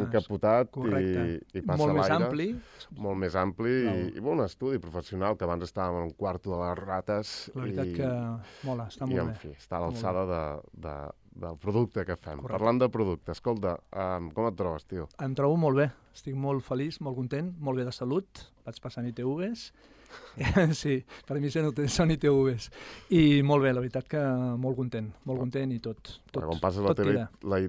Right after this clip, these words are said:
Speaker 2: la teva I T V segur que no has d'esperar tant de temps aquí com, com fan passar aquí els vehicles de motor. Ara ja està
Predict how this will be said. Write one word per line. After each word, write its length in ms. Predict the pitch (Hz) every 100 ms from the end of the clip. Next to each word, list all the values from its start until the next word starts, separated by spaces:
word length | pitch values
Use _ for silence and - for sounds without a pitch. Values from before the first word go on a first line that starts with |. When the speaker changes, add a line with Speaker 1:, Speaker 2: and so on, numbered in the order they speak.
| -
Speaker 2:
la 60 | 92
teva 180 | 98 95
I 40 | 92
T 100 | 95
V 100 | 101
segur 200 | - 98
que 60 | 95
no 60 | 92
has 120 | 87
d'esperar 420 | 90 - 95 90 85
tant 140 | 87 85
de 60 | 90
temps 220 | 85 82
aquí 220 | 78 85
com, 160 | 80 78 78 73 71 -
com 120 | 85 80
fan 140 | 90
passar 260 | 92 - 85
aquí 140 | 80 85
els 180 | 78 82
vehicles 240 | 82 85
de 100 | 80
motor. 220 | 80 110
Ara 140 | 110 113
ja 80 | 85
està 220 | 90